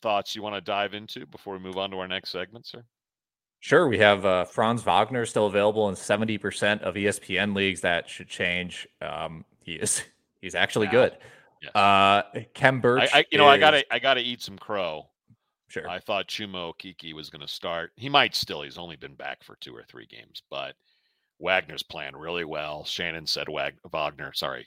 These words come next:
Speaker 1: Wagner, uh, is playing really well. Shannon told me he's probably not gonna give up the starting spot, and I gotta say, it looks like Shannon was correct. So I'm eating some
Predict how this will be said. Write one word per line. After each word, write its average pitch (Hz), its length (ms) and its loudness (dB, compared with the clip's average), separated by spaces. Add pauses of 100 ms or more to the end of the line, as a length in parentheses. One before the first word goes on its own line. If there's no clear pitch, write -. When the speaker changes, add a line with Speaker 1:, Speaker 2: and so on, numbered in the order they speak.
Speaker 1:
Wagner, 65 560 -10
uh, 65 220 -10
is 65 80 -8
playing 78 300 -6
really 87 240 0
well. 76 320 0 (120)
Shannon 85 480 -2 (800)
told 147 320 10
me 147 280 6
he's 127 280 -14
probably 123 360 2
not 120 200 2
gonna 117 140 -8
give 110 140 -4
up 104 120 -2
the - 60 -14
starting 101 400 -6
spot, 92 420 -4
and 82 80 -16
I 85 40 -14
gotta 82 180 -10
say, 73 220 -14
it 71 80 -12
looks 67 200 -18
like 60 180 -18
Shannon - 300 -18
was - 140 -20
correct. - 300 -20
So - 180 -20
I'm 65 100 -20
eating 64 140 -20
some - 160 -20